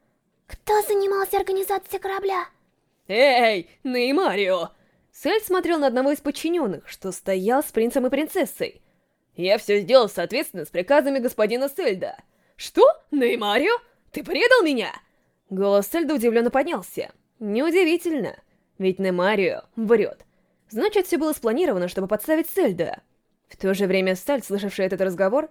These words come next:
Speaker 2: только поддакивал-кивал и приказал подчинённому поднять Сельда. «Эй, этот человек пытался убить членов королевской семьи! Взять его!» «Нет, я ещё немного хочу его допросить.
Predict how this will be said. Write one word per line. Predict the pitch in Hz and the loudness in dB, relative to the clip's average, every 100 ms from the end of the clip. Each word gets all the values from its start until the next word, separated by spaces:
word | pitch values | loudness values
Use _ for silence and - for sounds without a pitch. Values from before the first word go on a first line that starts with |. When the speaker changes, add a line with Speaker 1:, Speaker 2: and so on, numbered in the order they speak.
| - | -6
Speaker 2:
только | 320 330 302 | -4 -2 0
поддакивал-кивал | 262 240 240 226 226 240 185 - - _ _ _ | 2 2 2 0 0 -2 -4 -6 -14 _ _ _
и | 185 | -6
приказал | 185 196 196 196 | -2 0 2 2
подчинённому | 196 190 196 233 202 185 | -2 -4 -4 -2 -2 -2
поднять | 196 220 214 | -2 -2 -4
Сельда. | 330 202 165 - - _ _ _ _ - | -2 -2 -4 -8 -16 _ _ _ _ -6
«Эй, | 196 220 226 190 147 | 0 2 2 0 -2
этот | 196 226 226 | -6 -4 -4
человек | - 247 269 262 | -2 2 2 4
пытался | 240 247 240 | 0 0 -2
убить | 247 262 | -6 -4
членов | 262 277 277 | 0 2 2
королевской | 277 285 254 294 | 4 2 0 -6
семьи! | - 302 277 - - _ _ - | -2 0 0 -2 -6 _ _ -8
Взять | 202 220 285 208 | -2 2 2 2
его!» | 185 165 - _ _ _ _ _ - | -4 -4 -8 _ _ _ _ _ -8
«Нет, | 302 381 440 349 330 359 220 170 - | -2 0 2 0 0 0 -2 -4 -6
я | 240 269 320 339 | -4 -2 -2 -2
ещё | 330 349 | -2 -2
немного | 339 330 311 | 0 0 0
хочу | 330 - 320 | -2 -2 -2
его | 302 | -2
допросить. | 262 311 320 - - - | 0 0 -2 -6 -12 -20